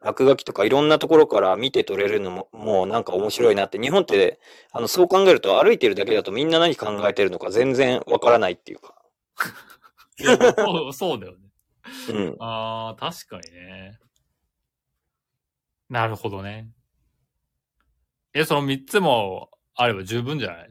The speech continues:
Speaker 2: とかなんか思う。
Speaker 1: <laughs> そうっすね。
Speaker 2: いや、そうで、かなりそれは得られないんだよ。だってね、まあ、一カ国行ったところでね、まあ、注意深く見たら感じるかもしれないけど。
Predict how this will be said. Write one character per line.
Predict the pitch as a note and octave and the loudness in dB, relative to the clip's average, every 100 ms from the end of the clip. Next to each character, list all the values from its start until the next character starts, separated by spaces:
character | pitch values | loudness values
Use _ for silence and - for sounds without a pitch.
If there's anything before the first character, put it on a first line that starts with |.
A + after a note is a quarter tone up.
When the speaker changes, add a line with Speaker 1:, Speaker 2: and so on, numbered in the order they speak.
| A#2 | -20
Speaker 2:
と | G#2+ | -16
か | G2 | -14
な | F#2 | -14
ん | |
か | F#2+ | -10
思 | G#2+ | -2
う。 | |
Speaker 1:
<laughs> | - C4+ A#3+ A3 - F3+ - F#3 | 0 2 2 2 0 -2 -6 -10
そ | - - | -16 -14
う | E3 | -14
っ | |
す | _ D#3 | _ -20
ね。 | B2+ _ - | -20 _ -12
Speaker 2:
い | |
や、 | C3 | -10
そ | - C#4+ C#4 G#3 | -6 -4 -2 -2
う | C#3 | -4
で、 | |
か | - - E4 | -6 0 0
な | D4 | 0
り | F#3+ | -2
そ | - | -2
れ | E3 | 0
は | D#3+ | 2
得 | C#3 | 2
ら | D3+ | 2
れ | F#3+ | 0
な | C#3 | -4
い | |
ん | G2 | -4
だ | |
よ。 | B2+ | -4
だ | |
っ | F#3 | -4
て | C3+ | -6
ね、 | G#3+ | -4
ま | D#3 | 0
あ、 | |
一 | D3 D#3 | -2 -2
カ | C4+ | -4
国 | B3 E3 | -4 -6
行 | C3 | -6
っ | |
た | C3+ | -6
と | C#3 | -6
こ | C3+ | -4
ろ | B2 | -6
で | F#2 | -8
ね、 | F#2+ F#2+ F#2 | -16 -20 -16
ま | G2 | -16
あ、 | E2 _ _ _ _ _ | -16 _ _ _ _ _
注 | - G3+ | -2 0
意 | A#3 | 2
深 | B3+ G3+ | 2 0
く | C#3+ | 0
見 | C3+ | -2
た | A2+ | -2
ら | |
感 | - B2 | -2 -4
じ | A#2 | -4
る | B2+ | -8
か | F#2+ | -10
も | |
し | - | -14
れ | G2 | -16
な | F#2+ | -16
い | F#2 | -18
け | F2 | -20
ど。 | F2 E2+ | -20 -20